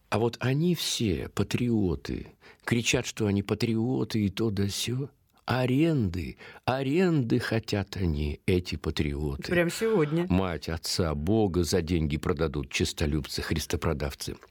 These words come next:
Speaker 1: Это все честолюбие. Потому что уже во Франции большая часть народа признает веру Магомета.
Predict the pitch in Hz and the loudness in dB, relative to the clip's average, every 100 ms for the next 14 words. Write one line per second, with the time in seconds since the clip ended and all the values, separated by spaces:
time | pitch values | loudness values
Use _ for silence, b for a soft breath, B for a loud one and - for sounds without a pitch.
0 | - 131 147 - 160 147 - 151 - 143 | -2 -2 -2 -2 0 0 2 0 0 2
1 | 143 170 190 - 143 104 120 76 - - | 4 4 2 4 4 4 2 0 -6 -18
2 | B B B _ _ - 117 135 151 151 | B B B _ _ -6 -2 0 0 0
3 | - 120 - 135 123 147 - 131 139 - | 0 -2 0 0 4 2 2 0 -2 -2
4 | 156 185 196 175 - 135 143 127 87 101 | 0 2 2 2 0 2 4 4 4 4
5 | 175 139 - 135 120 - 143 - - 120 | 4 4 2 2 2 2 0 -2 -2 0
6 | 131 185 214 147 80 - 131 135 104 143 | 2 4 4 4 0 0 0 2 0 0
7 | 156 196 - 87 85 170 185 170 117 165 | 2 0 0 -4 0 2 4 4 4 2
8 | 151 151 160 170 214 202 - 104 82 | 2 4 4 4 2 0 -4 -2 -4